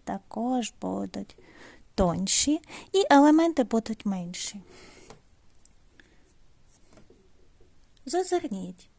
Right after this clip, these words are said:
а, до вашого букету, як це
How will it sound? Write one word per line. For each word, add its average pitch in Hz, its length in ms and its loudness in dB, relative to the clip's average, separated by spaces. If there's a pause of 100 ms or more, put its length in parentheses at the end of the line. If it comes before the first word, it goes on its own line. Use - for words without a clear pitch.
(140)
а, 233 300 -2
до 233 160 -2
вашого 233 580 -4
букету, 220 600 -8 (1300)
як 302 460 0
це 254 460 -2